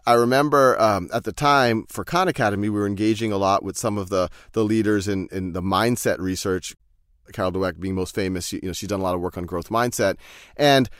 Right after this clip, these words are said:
you know, the, the whole principle they talk about is people either have a fixed or growth mindset. People with a fixed mindset say, "Hey, I, I'm either smart in a certain area or I'm not. I either have the gene for it or I'm not." While people with a growth mindset think, "Well, I really don't know my potential unless I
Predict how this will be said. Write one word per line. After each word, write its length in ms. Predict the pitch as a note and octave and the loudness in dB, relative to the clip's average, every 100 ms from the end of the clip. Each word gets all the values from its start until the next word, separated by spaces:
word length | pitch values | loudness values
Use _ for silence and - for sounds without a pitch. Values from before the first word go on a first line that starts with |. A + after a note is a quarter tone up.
| - | -2
you 100 | E3+ | 4
know, 80 | F3+ | 4
the, 120 | D#3 | 4
the 100 | D3+ | 2
whole 180 | D#3 F#3 | 4 4
principle 440 | - F#3+ - D3 | 4 2 2 2
they 100 | C3 | 2
talk 300 | B2 D#3+ E3 | 2 2 2
about 260 | B2 A#2 A2 | 2 4 4
is 240 | G#2+ G2 - - - - | 2 0 -8 -20 -20 -14
people 260 | - E3 D#3 | -4 0 2
either 160 | C#3+ C#3 | 2 4
have 120 | A#2 | 2
a 60 | |
fixed 280 | G#2+ C3 - | 0 -2 0
or 80 | A#2+ | -2
growth 280 | G2+ G#2+ G#2+ | 2 0 0
mindset. 460 | A2+ A#2 - A2+ | 0 0 0 -2
People 220 | - B2 A#2 | -2 -4 -4
with 100 | G2 | -4
a 40 | |
fixed 320 | - A#2 - | -6 -6 -4
mindset 500 | G#2+ G2+ - G2+ - | -4 -2 0 -2 -2
say, 180 | - G#2 | -2 0
"Hey, 140 | A2 | 2
I, 140 | G2 F#2+ | 2 0
I'm 160 | G#2+ G#2+ | -2 -2
either 160 | G#2+ F#2+ | 0 -2
smart 420 | - A2 A2 - | 0 2 2 2
in 100 | A2 | -4
a 80 | F#2+ | -4
certain 240 | A#2 F#2+ | -4 -2
area 240 | G#2 G#2 | 0 0
or 100 | G2 | 0
I'm 140 | F2 F#2+ | 0 2
not. 240 | A2 G#2+ | 4 4
I 60 | F#2 | 2
either 180 | G2 G2 | -2 -4
have 140 | E2 | -6
the 60 | F2 | -6
gene 340 | F#2+ A2+ A2 | -4 -2 -2
for 180 | - G#2 | 0 0
it 60 | |
or 80 | F#2 | 0
I'm 100 | E2+ | 0
not." 280 | G#2 A2+ - - - - | 2 2 0 -4 -20 -4
While 120 | G#2 | -2
people 260 | G2+ B2 A#2 | 0 -2 0
with 120 | A2+ | 0
a 60 | F#2+ | 0
growth 300 | G#2+ A2+ - | 0 0 0
mindset 540 | G#2+ G2 F#2 G2+ F#2+ - | -2 -2 0 0 0 -2
think, 260 | G2+ F#2+ | -6 -2
"Well, 320 | F#3 G#3+ D#3+ - - _ - | 4 6 4 0 -20 _ 2
I 120 | D#3+ | 4
really 200 | G#3+ F#3+ | 6 6
don't 160 | D#3 C#3+ | 4 6
know 120 | D3 | 6
my 160 | E3+ C3+ | 6 4
potential 600 | B2 - A2 G#2+ C3 A2 | 2 -2 -2 0 0 2
unless 300 | A#2+ B2+ - | 2 2 4
I 200 | A#2+ | 4